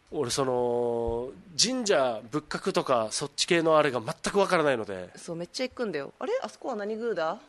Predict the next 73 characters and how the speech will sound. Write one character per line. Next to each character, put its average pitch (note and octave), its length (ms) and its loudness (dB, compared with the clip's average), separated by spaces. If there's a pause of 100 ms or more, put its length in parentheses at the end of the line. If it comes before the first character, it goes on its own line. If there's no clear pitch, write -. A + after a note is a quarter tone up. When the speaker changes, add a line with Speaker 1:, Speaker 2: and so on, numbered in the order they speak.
(220)
Speaker 2:
教 - 160 -4
え A#3+ 60 -2
て、 C4 140 -2
偉 A3 200 4
い G#3+ 40 0
人。 F3+ 360 0
あ、 F3 80 4
鶴 A#3 180 0
岡。 A#3+ 300 4 (480)
鶴 B3+ 160 4
岡 C4+ 140 6
八 C4 200 4
幡 B3 160 8
宮 G#3+ 180 6 (800)
ま G#3+ 120 8
で F#3 320 8
通 G#3+ 240 10
る F#3 120 4
道 F3+ 120 -2 (160)
が E3 100 6
あ F3 60 4
る E3+ 100 0
ん - 60 0
で C#3 80 6
す C#3+ 120 6
け C#3+ 60 6
ど、 D3 100 6
Speaker 1:
へ D3 40 8 (140)
ー。 - 40 10
Speaker 2:
あ - 60 8
そ - 100 -4
こ G4 120 6
が C4+ 100 6
な G3+ 100 4
ん - 20 0
か F3 120 0
結 D3+ 80 -4
構 D#3+ 60 0
Speaker 1:
す F#3+ 60 8
ご A3 60 12
い G3+ 40 10
な、 D#3 120 6
ア C3+ 40 2
ニ C#3 80 0
ゾ C3 120 -2
ー A#2+ 60 -4
さ A#2 100 -6
ん。 G#2+ 60 -6
す - 160 -10
ぐ C3+ 100 -6
出 B2 100 -4
て A2 120 -10
る、 - 100 -12
鶴 A#2 240 -6
岡 G#2+ 160 -10
っ G2+ 60 -10
て。 - 120 -16 (920)
Speaker 2:
あ D#3+ 100 0
の、 D#3+ 80 -2
福 A#4 200 2
岡 G3+ 120 4
の E3+ 80 2
太 F#3 160 4
宰 A3+ 160 4
府 B3 60 -6
天 A3 200 2
満 G#3 140 2
宮 F#3 140 2
よ D#3 100 2
く D3 140 -8
行 - 40 -8
く C3 120 -10
の。 C#3 100 -14